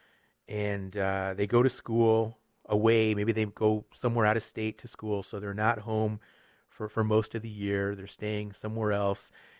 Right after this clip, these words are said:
and, um, and you're not paying tuition for your child. Maybe they've got a scholarship, or maybe they've got student loans, or maybe they work themselves. Uh, at that point, can a parent still claim them at all, or should they be that,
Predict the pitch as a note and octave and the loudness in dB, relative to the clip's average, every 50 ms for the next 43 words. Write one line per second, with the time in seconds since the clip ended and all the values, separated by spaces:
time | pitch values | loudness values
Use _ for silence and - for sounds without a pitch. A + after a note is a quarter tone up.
0 | _ _ - G#2+ A2 G#2+ G#2 G#2 G#2 G#2+ G#2 G#2 G2+ G2+ G2+ F#2+ F#2+ F#2+ F#2+ A2 | _ _ -4 -2 0 0 0 0 2 2 2 4 2 2 0 -2 -6 -12 -14 -14
1 | - - A#2 A#2 A#2 A#2 A#2+ A#2+ A#2 B2+ - - - - C3 C3 B2+ A#2+ - - | -8 -4 -2 0 2 2 4 4 2 0 0 -4 -8 -6 -4 -4 -6 -8 -8 -4
2 | D3 C#3 C3 B2+ - - A#2+ A#2 A2+ A2 - - A2 G#2+ G#2 G#2 - - G#2+ G2+ | 0 2 2 2 0 -4 -8 -8 -8 -10 -8 -6 -6 -6 -6 -6 -8 -4 -2 -2
3 | G2+ G#2 G2 G2 G2+ G#2 G#2 G#2+ G#2+ A2 G#2+ G#2+ G#2+ - - - G#2 G#2+ G#2+ G#2+ | -2 -2 -4 -6 -10 -8 -8 -8 -4 -4 -4 -4 -4 -6 -8 -6 -4 -4 -4 -6
4 | G#2 - - - G#2+ G#2+ G#2+ G#2 - - F2+ F#2+ G2 F#2+ G#2 G2+ G#2 G2+ G#2+ G#2 | -8 -10 -10 -8 -6 -4 -4 -6 -6 -8 -12 -12 -12 -12 -10 -10 -10 -8 -8 -12
5 | - - - - A2 G#2 G#2+ G2+ G#2 G2+ G2+ G2 G2+ G2 F#2+ F#2 F2+ F#2+ G2 A2 | -12 -12 -14 -12 -12 -10 -10 -8 -8 -8 -8 -8 -10 -10 -12 -14 -14 -12 -12 -10
6 | G2+ G2+ G2+ G2 G#2 G#2 - - - G#2 - - A2 G#2 G#2 F#2 - _ - - | -10 -10 -10 -8 -10 -10 -10 -10 -14 -14 -8 -4 -2 0 -2 -2 -4 _ -20 -20
7 | - - - _ _ - G#2+ G#2+ G#2+ G#2+ G#2+ G#2+ G2+ G#2+ - _ _ _ _ - | -20 -20 -20 _ _ -4 0 2 4 4 2 0 -2 -6 -12 _ _ _ _ -2
8 | C3 B2 - - D3 D3 D3+ - - F3 F3+ F#3 F#3 F3 - - E3 D3+ C#3+ - | -2 -2 2 4 2 2 2 0 0 2 2 2 0 -2 -2 -2 -2 -2 -2 -4
9 | - D#3 D#3+ E3 E3 D#3 - - - - _ _ _ _ _ _ _ _ _ _ | -2 0 2 2 2 0 -4 -10 -20 -20 _ _ _ _ _ _ _ _ _ _
10 | _ - - - - C3+ C#3 D3 C#3+ - - D#3+ D#3 D#3+ D#3+ D#3+ D#3+ D#3+ D#3 D3 | _ -20 -10 0 2 4 4 4 2 0 0 2 2 2 2 2 2 2 2 4
11 | C#3 C#3 C#3 D3 E3+ G3 F3+ B2 G#2 - - B2 A2+ A2 A#2 A#2 A2+ A2+ A#2 A#2 | 4 4 4 4 2 2 2 0 0 -2 -8 -12 -10 -6 -4 -4 -4 -6 -6 -8
12 | A#2 G#2+ A#2 A#2 A#2 - _ | -6 -2 0 0 0 0 _